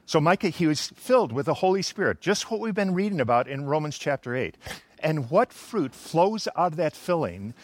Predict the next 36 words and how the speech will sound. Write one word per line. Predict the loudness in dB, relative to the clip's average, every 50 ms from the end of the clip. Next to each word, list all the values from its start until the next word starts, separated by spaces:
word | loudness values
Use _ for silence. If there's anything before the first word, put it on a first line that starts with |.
| -20 -18 -8
in | -4 -2 0 0
Micah's | 2 2 0 0 _ -6 -8 -6 -4
life? | -2 -2 -2 -2 -4 -8 -14 -20 _ _ _ _ _ _ _ _ _ _ _ _ _ _ _ _ -4
"I | -4 -2
am | -2 -2
filled | -6 0 2 2 2 4
with | 2 0 -2
power," | -2 2 4 4 4 4
he | 2 -2
says, | -2 -2 0 0 0 0
and | -2 -2 0
then | 0 0 0
verse | 0 -2 -2 -2 -2 -4
eight, | -4 -4 -4
he | -6
continues, | -8 -6 -6 -6 -4 -4 -4 -2 -2 -4 -4 -4 -6 -8 -10 -12 -20 -18 _ -2
"and | 0 0 2 2 0 0 -2 -6 -8 -10 -12 -14 -16 _ _ _ _ _ _
with | -4 -2 -2 -2 _ -8
justice | -8 -4 -2 -2 -2 -2 -6 -14 -14 -16 -16 -16 -20 -20 -20 _ _ _ _ _ _ _ _ _ _ _ _ _ _ _ -6
and | -4 -4 -2 -2
might, | 0 0 0 0 0 -2 -6 -14 -20 -20 _ _ _ _ _ _ _ _ -10
to | -6
declare | -6 -6 -6 -8 -10 -4 -2 0 0 0 0
to | -2 -2
Jacob | -4 -4 -2 -2 -2 -2 -2 -4 -4 -4
his | -4 -6 -6 -8
transgressions | -6 -4 -4 -4 -4 -6 -4 -2 -2 -2 -2 -4 -12 -10 -10 -8 -4
and | -4 -4 -4
to | -4 -8 -8 -6
Israel | -8 -8 -6 -4 -4 -4 -4
his | -4 -8 -10 -10
sin." | -8 -10 -10 -12 -14 -18 _ _ _ _ _ _ _ _ _ _ _ _ _ _ _ _ _ _ _ _ _ _ _ _ _ _ _ _ _ _ _ _ _ -4
The | -4 -4
Holy | -4 -4 -12 -12 -4 0 2 2 2 2 -2 -4
Spirit's | -6 -6 -6 -4 -4 -4 -4 -8
filling | -6 -4 -4 -4 -4 -8 -14 -18